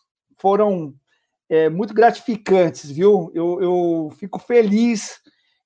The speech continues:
de, de ter essa oportunidade de conversar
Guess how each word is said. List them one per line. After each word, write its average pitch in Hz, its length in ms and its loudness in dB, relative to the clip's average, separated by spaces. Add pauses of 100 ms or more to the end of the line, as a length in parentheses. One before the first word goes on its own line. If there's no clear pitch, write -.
de, 175 300 -10
de 160 500 -4 (320)
ter 190 140 4
essa 196 300 4
oportunidade 202 1040 4
de 185 80 -12
conversar 185 760 0